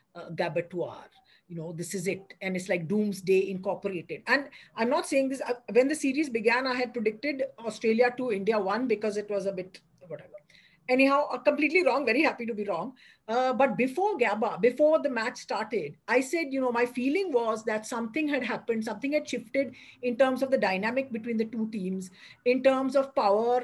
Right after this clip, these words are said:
and in terms of what they're able to do because of that draw that we pulled off in Sydney. So it was like, literally, I thought something had moved. But again, based on nothing, but just gut feel. Um,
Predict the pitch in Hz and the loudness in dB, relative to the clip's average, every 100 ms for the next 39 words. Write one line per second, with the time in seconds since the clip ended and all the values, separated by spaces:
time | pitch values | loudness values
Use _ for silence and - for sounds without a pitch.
0 | - 226 233 247 254 233 240 254 233 190 | -2 -4 -2 0 0 0 0 0 2 0
1 | 208 247 240 208 202 220 233 208 214 214 | 2 4 6 4 0 -2 -4 -4 -2 -2
2 | 220 208 220 165 196 220 226 214 226 214 | -2 -2 -2 0 2 2 0 -4 -2 0
3 | 180 180 - 180 - 165 151 139 - 233 | 0 -2 -6 -8 -8 -10 -10 -16 -6 -4
4 | 240 247 254 220 226 240 254 - 349 330 | -2 2 2 2 0 0 -6 -4 2 4
5 | 269 330 330 330 330 349 349 302 226 175 | 2 0 -2 -2 -2 -2 0 2 0 -4
6 | - - - 320 320 302 302 349 - 208 | -8 -20 0 4 6 6 6 4 0 -2
7 | 240 269 214 180 - 285 240 196 202 214 | 0 -2 -2 -4 -6 -6 -4 -4 -4 -6
8 | - _ _ _ _ - 160 185 - - | -8 _ _ _ _ -8 -4 -4 -6 -12
9 | 156 160 262 - - - 220 247 247 | -10 -10 -14 -18 -20 -10 0 2 2